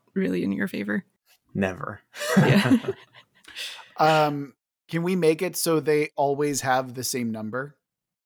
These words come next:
Speaker 2: Oh, yeah. What do you mean, like, number of them?
Speaker 3: No, no, no. I mean, the number in line.
Speaker 2: Oh, oh, sure. Yeah.
Speaker 1: Or is
Speaker 2: I mean,
Speaker 1: that the one who's always last in line?
Speaker 3: Oh, maybe. Oh,
Speaker 2: Yeah.
Speaker 3: yeah.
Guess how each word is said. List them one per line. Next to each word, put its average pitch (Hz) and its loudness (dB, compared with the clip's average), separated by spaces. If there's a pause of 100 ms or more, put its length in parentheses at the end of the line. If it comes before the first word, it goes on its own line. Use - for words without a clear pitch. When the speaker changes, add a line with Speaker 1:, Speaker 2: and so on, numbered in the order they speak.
(280)
Speaker 2:
Oh, 120 4
yeah. 117 0
What 127 4
do 139 6
you 131 6
mean, 120 2
like, 98 0
number 95 -2
of 101 0
them? 123 -4 (420)
Speaker 3:
No, 160 6
no, 165 4
no. 165 2
I 160 4
mean, 143 -2
the 143 2
number 147 0
in 160 0
line. 131 2 (500)
Speaker 2:
Oh, 151 6
oh, 101 -12
sure. - -2
Yeah. - 0
Speaker 1:
Or 220 6
is 202 4
Speaker 2:
I 196 2
mean, 180 2
Speaker 1:
that 175 0
the 190 4
one 170 4
who's 175 0
always 165 -2
last 175 -4
in 208 -2
line? 208 -4 (840)
Speaker 3:
Oh, 202 4
maybe. 165 0
Oh, 110 4
Speaker 2:
Yeah. 98 6
Speaker 3:
yeah. 113 0